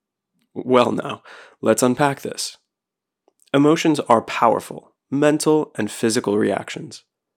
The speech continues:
These reactions are triggered by thoughts, experiences, and engagement.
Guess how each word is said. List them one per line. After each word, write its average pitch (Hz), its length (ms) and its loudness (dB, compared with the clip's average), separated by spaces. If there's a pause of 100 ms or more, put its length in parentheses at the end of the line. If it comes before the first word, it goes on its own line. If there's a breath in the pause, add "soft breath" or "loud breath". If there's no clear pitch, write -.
(600)
These 139 220 0
reactions 165 480 2
are 143 100 4
triggered 139 440 -2
by 120 140 4
thoughts, - 640 0
experiences, 110 920 0 (480 soft breath)
and 107 460 0
engagement. 117 640 -4